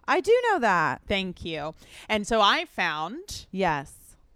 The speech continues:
Speaker 2: seven things men do that women hate.
Speaker 1: Let's go.
Speaker 2: And here's the thing. I'm gonna say it right now.
Speaker 1: Say it.
Speaker 2: These are all true.
Speaker 1: Oh, wow. You've read them.
Speaker 2: Right. I
Speaker 1: Okay,
Speaker 2: read through
Speaker 1: I
Speaker 2: them.
Speaker 1: haven't read
Speaker 2: You know, I,
Speaker 1: them.
Speaker 2: I wanna be
Speaker 1: But they're
Speaker 2: semi-prepared.
Speaker 1: true, yeah.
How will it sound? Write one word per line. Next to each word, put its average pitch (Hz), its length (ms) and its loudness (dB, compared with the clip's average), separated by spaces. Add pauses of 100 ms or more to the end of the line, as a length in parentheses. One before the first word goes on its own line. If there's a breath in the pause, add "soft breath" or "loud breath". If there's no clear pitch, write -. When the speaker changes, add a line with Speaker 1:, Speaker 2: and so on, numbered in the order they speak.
(160)
Speaker 2:
seven 285 520 -2
things 202 600 -8
men 196 480 -10
do 160 580 -8
that 151 240 -10
women 143 360 -12
hate. - 500 -18 (460)
Speaker 1:
Let's 180 240 -10
go. 165 380 -4
Speaker 2:
And 226 80 -8
here's 370 200 -8
the 466 60 -6
thing. 196 320 -4
I'm 220 160 -4
gonna 403 200 -8
say 226 240 -4
it 185 100 -8
right 170 200 -6
now. 185 500 -6
Speaker 1:
Say 190 300 -10
it. 175 80 -6
Speaker 2:
These 226 180 -6
are 220 100 -4
all 202 240 2
true. 208 340 -6 (920 soft breath)
Speaker 1:
Oh, 240 100 6
wow. 269 220 6
You've 233 240 0
read 202 200 2
them. 123 300 -4
Speaker 2:
Right. 220 320 0
I 202 140 0
Speaker 1:
Okay, 202 120 0
Speaker 2:
read 185 180 4
through 208 80 4
Speaker 1:
I 196 80 2
Speaker 2:
them. - 0 - (100)
Speaker 1:
haven't - 100 -6
read 165 140 -2
Speaker 2:
You 539 60 2
know, 453 60 4
I, 403 140 4
Speaker 1:
them. 330 80 0
Speaker 2:
I 262 60 0
wanna 226 260 -6
be 175 140 -10
Speaker 1:
But 214 220 -6
they're 302 160 4
Speaker 2:
semi-prepared. 381 500 -2
Speaker 1:
true, 156 360 -2
yeah. 151 440 -6